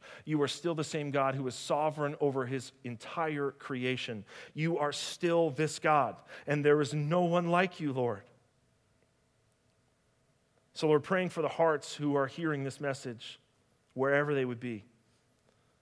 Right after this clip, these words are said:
for the heart that is enslaved, God, chained to chains of their own choosing,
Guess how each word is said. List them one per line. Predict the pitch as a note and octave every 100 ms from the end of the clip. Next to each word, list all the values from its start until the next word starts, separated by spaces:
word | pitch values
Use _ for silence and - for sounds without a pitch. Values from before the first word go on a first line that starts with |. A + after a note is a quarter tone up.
| _ _ _ _
for | B2
the | A#2+
heart | C#3+ D3 D3
that | C#3
is | B2+
enslaved, | B2+ - - B2+ A#2 G#2+ -
God, | A#2 G#2 G2+ - _ _ _ _ _ _ _ _ _ _ _ _ _ _ _ _ _ _ _ _ _ _
chained | - D3+ C#3+ C#3+ C#3 C#3 C#3+ _ _ _ _ _ _ _ _ _ _ _ _ _ _ _
to | -
chains | A#2 - C#3 C3 C3
of | B2 A2+
their | A#2+ A#2+
own | A#2
choosing, | G#2+ - A2 G2+